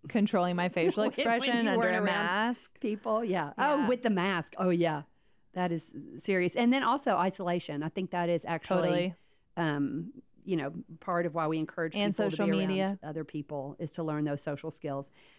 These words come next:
Speaker 2: Um, so, and then one of the tools we use is mindfulness and just the skill to develop of being aware of your thought and your feelings.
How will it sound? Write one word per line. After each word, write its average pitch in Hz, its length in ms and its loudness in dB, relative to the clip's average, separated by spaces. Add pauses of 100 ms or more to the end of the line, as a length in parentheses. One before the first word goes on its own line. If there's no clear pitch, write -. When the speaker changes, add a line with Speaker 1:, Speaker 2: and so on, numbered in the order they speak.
(120)
Speaker 2:
Um, 196 300 0
so, 208 320 2
and 214 180 2
then 226 120 2
one 226 120 2
of 226 60 0
the 196 320 2
tools 226 320 2
we 202 80 0
use 180 200 2
is 185 140 -2
mindfulness 160 760 -6
and 165 280 -4
just - 520 -4 (100)
the 165 240 -2
skill 151 720 -2 (380)
to 185 100 -2
develop 160 500 0
of 156 100 -4
being 165 240 2
aware 151 520 -2
of 160 160 -6
your 156 120 0
thought 147 480 -4 (220)
and 160 220 -4
your 151 140 -4
feelings. - 500 -12